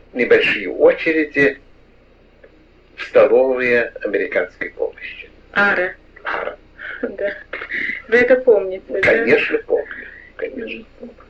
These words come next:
Speaker 2: И помните эти пайки, да, которые получали, да? Или нет?
Speaker 1: Тогда у нас пайков
Speaker 2: Не было еще.
Speaker 1: Не было, да, еще не было. Были карточки.
Speaker 2: Мгм.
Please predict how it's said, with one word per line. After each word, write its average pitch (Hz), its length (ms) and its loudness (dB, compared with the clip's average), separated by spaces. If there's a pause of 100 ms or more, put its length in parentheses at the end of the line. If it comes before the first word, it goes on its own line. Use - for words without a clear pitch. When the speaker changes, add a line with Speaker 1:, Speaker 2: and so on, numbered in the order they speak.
(160)
Speaker 2:
И - 60 -16
помните 240 500 4
эти 220 140 -2
пайки, 226 840 -4 (1000)
да, 226 220 -2
которые 190 400 -2
получали, 185 720 -4 (120)
да? 247 240 -4 (1040)
Или 220 160 -4
нет? 247 300 -6
Speaker 1:
Тогда - 320 -2
у 123 100 -4
нас 117 200 -4
пайков - 400 -10
Speaker 2:
Не 202 180 -6
было - 260 -10
еще. - 300 -12
Speaker 1:
Не - 100 -10
было, - 220 -20
да, - 180 -12
еще - 440 -14
не - 120 -10
было. - 240 -18 (1200)
Были - 200 -12
карточки. - 680 -10 (160)
Speaker 2:
Мгм. 233 480 -16